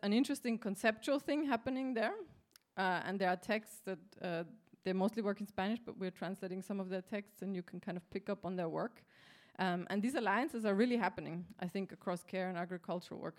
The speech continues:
just to give one example, because, um, people are seeing the similarity. Like, also last year, the Austrian food sovereignty, the Nieleni, uh, food sovereignty network, in their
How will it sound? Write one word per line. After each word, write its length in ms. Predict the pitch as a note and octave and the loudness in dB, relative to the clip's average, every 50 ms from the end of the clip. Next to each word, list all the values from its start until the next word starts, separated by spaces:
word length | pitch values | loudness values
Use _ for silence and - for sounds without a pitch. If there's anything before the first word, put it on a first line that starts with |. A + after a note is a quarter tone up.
| - - | -10 -10
just 200 | - F#3 - - | -10 -10 -10 -8
to 60 | F3+ | -6
give 200 | F#3 G3 F3+ F#3+ | -6 -4 -4 -2
one 160 | - E3 F3+ | -4 -4 -4
example, 460 | F3+ F3 - - D#3 E3+ E3 F3 E3+ - | -4 -6 -6 -8 -8 -6 -6 -8 -10 -10
because, 360 | - D#3+ - G3 F#3 E3+ E3+ | -12 -10 -6 -6 -6 -4 -4
um, 220 | F3+ E3+ E3+ E3+ E3+ - | -4 -6 -6 -8 -10 -10
people 240 | - G#3 G#3 G3 F#3+ | -12 -10 -6 -4 -4
are 80 | F3+ | -4
seeing 320 | F3 - - G3+ G3+ F#3+ F3 | -4 -6 -6 -4 -4 -4 -4
the 60 | F3 | -6
similarity. 760 | F3 - F#3 F#3 F#3 E3 E3 F3 E3+ E3+ E3+ - - E3 E3 E3 F#3+ - - | -8 -6 -6 -6 -4 -2 -2 -2 -2 -4 -4 -6 -10 -10 -10 -12 -14 -8 -4
Like, 200 | F3 E3+ E3+ - | -4 -4 -2 -2
also 440 | - F#3+ F3+ - G3+ F#3 F3+ F#3 - - - - - - - _ - | -2 -2 -2 -2 -2 -2 -2 -4 -6 -10 -20 -20 -20 -20 -20 _ -2
last 320 | - F#3 F#3 G#3+ - - - | 2 2 2 2 0 -2 -2
year, 400 | G#3+ A3 A3 A3 A3+ A3+ A3 - F#3 | 2 4 4 4 4 4 0 0 -2
the 80 | F#3+ | -2
Austrian 560 | - E3 F3 F#3+ - - - G#3 G3 G3+ G3 G3 | 0 0 0 -2 -2 -4 -2 -2 -2 -2 -2 -4
food 320 | - - A3+ A#3+ A3 A#3 | -4 -4 -4 -4 -4 -6
sovereignty, 800 | - - F3+ F#3 F#3 G3 G3+ G3+ G3+ G3+ - G3+ G3 F#3+ F#3 F3+ | -4 -2 -2 -2 0 0 0 0 0 -2 -4 -4 -4 -4 -4 -4
the 140 | D#3+ F3 F#3 | -4 -2 -2
Nieleni, 840 | F#3 F#3+ F#3 F#3+ F#3+ F#3 F3+ F#3+ G#3+ G#3+ G#3+ G#3+ G#3 G#3+ G3+ - - | 0 2 2 2 2 2 2 4 4 4 4 4 2 2 0 0 0
uh, 200 | F3 E3+ F3 E3+ | 0 0 0 0
food 340 | - - - A#3 A#3+ A#3 | -2 -2 0 0 0 0
sovereignty 540 | - - G3 G3+ F3+ G3 G3 G3+ G3 - G3+ | 0 0 0 0 2 0 -2 -2 -2 -2 -2
network, 580 | G3 F#3+ F3 F#3 - - G3 G#3 A3+ A3+ A3 - - | -2 -2 -2 -2 -4 -4 -2 -2 -2 -2 -4 -6 -6
in 180 | F3+ F3 F3 | -4 -4 -2
their 400 | E3+ F#3 F#3 F#3+ G3 F#3+ G3 G3 | 0 0 0 2 0 0 -2 -4